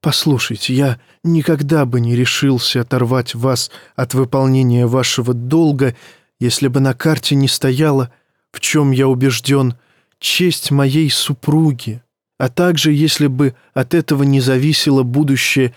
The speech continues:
моей фройлен-дочки в мире искусства, отныне и навсегда. Никто не должен видеть того, что сегодня ночью произойдёт здесь». Я непроизвольно сделал шаг назад.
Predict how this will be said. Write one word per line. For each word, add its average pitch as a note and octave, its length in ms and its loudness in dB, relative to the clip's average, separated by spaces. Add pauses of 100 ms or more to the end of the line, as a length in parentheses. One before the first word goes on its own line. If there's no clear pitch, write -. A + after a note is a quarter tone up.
(200)
моей C3+ 480 0 (220)
фройлен-дочки C#3 1300 0 (240)
в B2+ 160 0
мире C3+ 400 2 (160)
искусства, B2+ 800 -2 (340)
отныне D#3+ 720 2
и D3+ 80 2
навсегда. C3 800 0 (500)
Никто E3+ 540 0
не F3 160 2
должен C#3+ 480 2
видеть C#3 380 0 (100)
того, D3 480 0 (180)
что - 340 -2
сегодня D#3 600 0
ночью E3 440 2
произойдёт C3+ 720 0
здесь». C3 560 -2 (380)
Я B2+ 160 0
непроизвольно D#3 880 2
сделал C#3+ 500 2
шаг - 360 -2
назад. A#2+ 680 -2